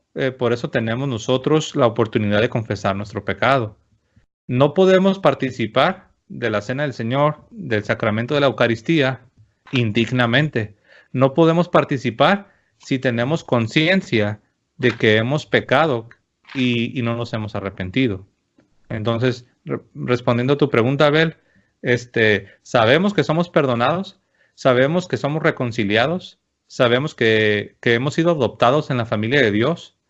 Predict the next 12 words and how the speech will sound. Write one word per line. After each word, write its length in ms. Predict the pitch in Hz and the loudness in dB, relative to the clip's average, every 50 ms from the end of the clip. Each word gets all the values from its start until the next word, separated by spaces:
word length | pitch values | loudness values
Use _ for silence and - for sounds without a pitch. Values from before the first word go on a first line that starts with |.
| _ _ - | _ _ -8
y 100 | - 123 | -8 -4
que 160 | - - 123 | 2 2 4
Dios 140 | 113 113 120 | 4 4 2
nos 220 | 131 135 127 - | 0 -2 -2 0
ha 80 | 135 131 | 0 0
recibido 640 | 131 139 131 - 117 104 110 127 143 160 175 - - _ _ _ _ _ | 0 -2 -4 -2 -2 -2 0 0 0 -2 -4 -6 -10 _ _ _ _ _
con 220 | _ - 120 113 110 | _ -4 -4 -4 -4
su 120 | - 117 | -4 -4
misericordia, 840 | 107 107 101 - 107 101 101 98 - 120 127 139 143 139 160 160 151 | -4 -4 -2 -2 0 0 -2 -2 2 4 4 4 4 2 -2 -4 -2
con 180 | - 123 113 110 | -2 -2 -2 0
su 120 | - 104 | 2 2
amor, 420 | 95 98 123 165 202 196 - _ | 2 4 4 2 2 0 -2 _